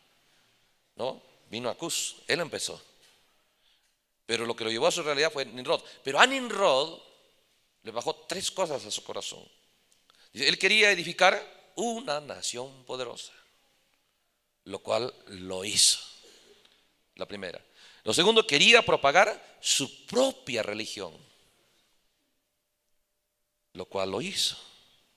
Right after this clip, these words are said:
¿no? Y es ahí donde viene la clave.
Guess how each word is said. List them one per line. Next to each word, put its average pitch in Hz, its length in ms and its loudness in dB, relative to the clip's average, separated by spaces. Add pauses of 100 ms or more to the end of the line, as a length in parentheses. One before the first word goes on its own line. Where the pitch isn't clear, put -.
(920)
¿no? - 180 -10 (440)
Y 104 140 -2
es 196 140 -2
ahí 151 560 -6
donde 104 220 -8
viene 120 200 -10
la 117 100 -12
clave. 127 320 -6